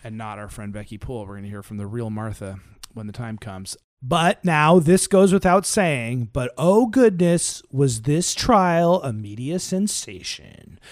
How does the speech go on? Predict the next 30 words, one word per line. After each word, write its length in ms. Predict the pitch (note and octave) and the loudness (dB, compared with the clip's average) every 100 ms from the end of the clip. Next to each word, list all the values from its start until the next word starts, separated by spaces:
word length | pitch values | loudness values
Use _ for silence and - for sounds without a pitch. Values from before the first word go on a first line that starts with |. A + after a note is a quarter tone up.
| - _ | -20 _
First 280 | A3 A#3+ | 2 2
of 120 | C#4 G3 | 4 6
all, 200 | F#3 - | 6 4
Eva 340 | F3+ F3 F#3+ | 0 2 0
was 260 | E3+ D3+ C3 | 2 -2 -2
a 60 | C3 | -2
well-known 560 | B2 D3 F3+ F3 F3+ | -2 0 2 2 2
madam 480 | C#3+ A#2 B2 C#3+ E3 | 0 -4 -4 -4 -2
with 180 | C#3+ B2+ | -4 -6
a 60 | |
famous 500 | A2+ - C3+ C#3+ D3+ | -12 -10 -8 -6 -8
brothel 640 | - A2 A#2+ A#2 C3+ E3 C3+ | -10 -6 -4 -4 -2 0 -2
and 100 | A#2 | -4
speakeasy 840 | - C3+ D3 - G3+ G3 A3 A3+ | -6 -8 -8 -6 -4 -2 -4 -4
and 160 | B2+ C#3 | -6 -2
was 200 | C#3 G#2 | -2 -2
known 240 | C#3 D#3 | -2 -2
to 100 | D3+ | -2
have 300 | C3+ C3+ C3+ | -2 -2 -4
friendships 500 | - C3+ C3 C#3+ B2 | -6 -6 -4 -6 -6
with 140 | B2+ - | -8 -10
endless 440 | B2+ C#3+ C3 B2+ - | -8 -8 -8 -10 -10
amounts 320 | A2+ A2 - | -10 -12 -12
of 100 | G2+ | -14
powerful 440 | - G#2+ G2 - | -10 -10 -12 -12
people. 480 | G2 A2+ G2+ D2 - - - - | -10 -10 -12 -16 -16 -20 -16 2
But 300 | F3 G#3+ - | 4 4 0
from 200 | - C3+ | -6 -4
day 240 | D3+ E3 F#3+ | 0 2 4
one, 420 | G3 F#3 D#3 | 4 4 2